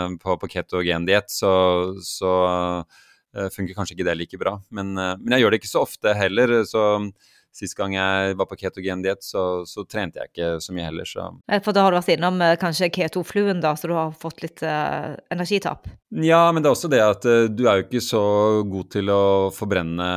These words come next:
Speaker 1: mm, fett etter bare tre dager på en ketogen, eh, diett da. Så hvis du har litt høy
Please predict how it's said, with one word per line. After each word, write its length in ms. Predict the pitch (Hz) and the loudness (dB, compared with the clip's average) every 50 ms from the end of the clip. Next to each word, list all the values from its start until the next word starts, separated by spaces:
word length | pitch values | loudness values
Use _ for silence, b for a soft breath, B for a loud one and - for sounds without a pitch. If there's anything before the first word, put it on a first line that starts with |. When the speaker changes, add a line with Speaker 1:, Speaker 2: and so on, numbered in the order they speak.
| 90 90 90 90 90 90 90 | -2 -2 -2 -2 -4 -4 -4
Speaker 1:
mm, 100 | 90 90 90 90 85 | -6 -6 -6 -8 -4
fett 400 | - 110 104 - _ - - 101 | 0 0 0 -2 _ -4 -2 -2
etter 160 | 87 - 95 | -2 -2 0
bare 240 | 92 90 85 90 85 | 0 0 0 0 -2
tre 240 | - - 92 90 87 | -4 -4 -4 -2 -2
dager 320 | 85 87 85 82 87 85 | 0 -2 -2 -2 -6 -8
på 160 | - - 92 90 87 | -8 -6 -4 -4 -4
en 260 | 87 87 87 87 85 | -4 -6 -6 -8 -8
ketogen, 560 | 82 - 90 - - 82 82 80 82 85 85 87 87 | -8 -8 -10 -8 -6 -6 -6 -4 -4 -6 -6 -4 -4
eh, 480 | 87 85 85 85 87 85 85 85 87 87 | -4 -4 -4 -6 -6 -6 -8 -6 -4 -4
diett 160 | 92 92 - - | -4 -4 -2 -4
da. 80 | 104 92 | -6 -6
Så 160 | - - 95 | -6 -8 -8
hvis 160 | 87 - - | -10 -8 -6
du 60 | 92 85 | -4 -2
har 80 | 87 | -2
litt 160 | 87 87 85 | -2 -2 -4
høy 80 | - - | -4 -4